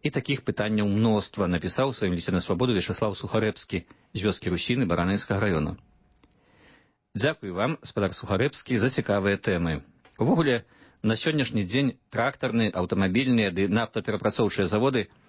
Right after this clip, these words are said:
ў шэрагу найбольш паспяховых беларускіх вытворчасцяў, галоўныя айчынныя падаткаплатнікі. І тое, што растуць кошты на сыравіну і паліва, сітуацыю істотна не змяняе.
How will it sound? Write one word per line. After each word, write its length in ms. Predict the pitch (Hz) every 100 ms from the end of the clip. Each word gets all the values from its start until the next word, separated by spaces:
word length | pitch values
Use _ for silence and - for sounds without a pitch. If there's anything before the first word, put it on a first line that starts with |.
| _ _
ў 120 | 110
шэрагу 320 | - 135 113 113
найбольш 320 | 107 117 -
паспяховых 760 | 113 - 110 - 139 131 110 - -
беларускіх 480 | 101 98 - -
вытворчасцяў, 680 | 107 98 92 - 87 98 82 - _ _
галоўныя 600 | - 110 113 135 123 107
айчынныя 640 | 104 98 - 113 113 110 98 -
падаткаплатнікі. 1000 | 104 98 - - 120 123 92 82 87 - _ _ - _ _ _
І 80 | 143
тое, 160 | 156 151
што 220 | 127 120
растуць 320 | 110 - 120
кошты 340 | - 131 131 110
на 100 | 95
сыравіну 400 | - 101 107 127
і 80 | 90
паліва, 340 | 117 117 117 113 - _
сітуацыю 580 | - 117 110 113 117 113
істотна 380 | 104 - 110 110
не 120 | 104
змяняе. 600 | 98 107 117 127 95 78